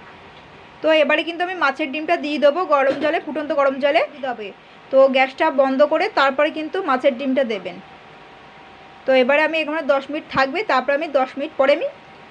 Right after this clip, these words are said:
তুলে নেবো। আমি কিন্তু আর ঠান্ডা জলে ধোবো না মাছের ডিমটা। তো বন্ধুরা দেখুন, আমি কিন্তু গরম জল থেকে তুলে নিয়ে আমি এই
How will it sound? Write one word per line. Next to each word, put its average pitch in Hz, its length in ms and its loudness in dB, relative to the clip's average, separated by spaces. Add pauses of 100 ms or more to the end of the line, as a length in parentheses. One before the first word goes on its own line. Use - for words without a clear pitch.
(140)
তুলে 294 180 2
নেবো। 208 200 -2
আমি 240 160 -2
কিন্তু 311 200 -4
আর 320 100 0
ঠান্ডা 269 260 -2
জলে 302 200 -4
ধোবো 247 280 -6
না 190 180 -14 (560)
মাছের 247 280 0
ডিমটা। 202 340 -8 (1200)
তো 294 60 -10
বন্ধুরা 330 320 -4
দেখুন, 330 240 0
আমি 311 180 0
কিন্তু 330 300 -6 (180)
গরম 277 260 4
জল 311 160 2
থেকে 330 200 -4
তুলে 302 260 -4
নিয়ে 330 140 0
আমি 320 160 -2
এই 311 120 -2